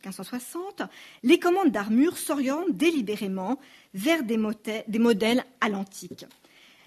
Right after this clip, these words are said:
Sur ces armures jaillissent, au milieu d'un entrelacs, euh, ornemental,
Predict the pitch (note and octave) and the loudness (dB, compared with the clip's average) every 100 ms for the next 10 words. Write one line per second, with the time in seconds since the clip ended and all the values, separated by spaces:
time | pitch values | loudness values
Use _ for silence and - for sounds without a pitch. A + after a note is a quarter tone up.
0 | _ - - G4+ G4 A#3+ B3+ C#4 D#4 F#4+ | _ -8 -4 -2 0 2 4 6 4 2
1 | G#4+ - A3+ F#3 D4+ A#3 A3 F4 - A3 | -2 -6 -4 2 4 2 0 -4 -2 0
2 | A3 A#3 B3 F#3 G3+ C4 C4+ C#4 A#3 G#3+ | 2 2 2 0 0 0 0 -2 -2 0
3 | A#3 A#3+ - - A3 A#3 A3 B3+ - D4 | 0 -4 -6 -6 0 2 2 0 -2 -2
4 | E4+ E4 | -2 -4